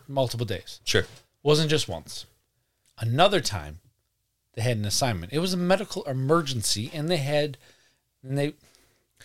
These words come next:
Speaker 1: was a medical emergency, and they discussed it and made the decision to go through the no-fly zone
Speaker 2: Yeah.
Speaker 1: because it was a medical emergency.
Speaker 2: Okay.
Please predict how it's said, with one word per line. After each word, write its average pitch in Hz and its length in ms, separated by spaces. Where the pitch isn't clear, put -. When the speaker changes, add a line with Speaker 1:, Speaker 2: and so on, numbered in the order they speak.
Speaker 1:
was 156 140
a - 20
medical 196 280
emergency, 170 500
and 143 140
they 143 120
discussed 135 540
it 160 140
and 127 80
made 139 180
the 160 80
decision 110 560
to 127 80
go 147 260
through 135 540
the 113 80
no-fly 160 640
zone 107 500
Speaker 2:
Yeah. 98 240
Speaker 1:
because 131 340
it 123 100
was 131 300
a 147 140
medical 120 640
emergency. 170 800
Speaker 2:
Okay. 101 460